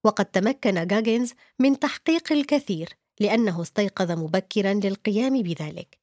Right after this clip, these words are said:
ويجب أن تستيقظ مبكرًا أيضًا للحصول على فرصة مماثلة في النجاح. ويبدأ اليوم العادي في حياة غاغنز بالاستيقاظ على الساعة الرابعة صباحًا،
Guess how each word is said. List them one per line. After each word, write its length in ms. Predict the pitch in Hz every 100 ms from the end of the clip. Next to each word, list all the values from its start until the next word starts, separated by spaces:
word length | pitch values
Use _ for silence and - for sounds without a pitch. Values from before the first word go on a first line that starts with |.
| _ _ _ -
ويجب 380 | 285 349 302 269
أن 180 | 262 254
تستيقظ 520 | 269 320 330 247 190
مبكرًا 640 | 170 160 196 196 175 170
أيضًا 240 | 214 202 214
للحصول 720 | 202 180 - 185 - 247 233
على 280 | 196 208 202
فرصة 380 | 277 269 247 226
مماثلة 800 | 240 214 180 160 214 202 202 196
في 80 | 208
النجاح. 600 | 214 214 156 151 - _ _ _ _
ويبدأ 340 | 208 226 202 185
اليوم 420 | 175 175 185 170
العادي 500 | 160 165 170 214 214
في 160 | 214
حياة 360 | 202 208 220 311 254 208
غاغنز 400 | 208 202 214 240 _ - _ 262
بالاستيقاظ 680 | 277 285 285 269 294 285
على 320 | 277 247 254
الساعة 420 | 247 - 240 233 233
الرابعة 600 | 233 214 190 196 190 196
صباحًا، 580 | 208 202 165 151 - 160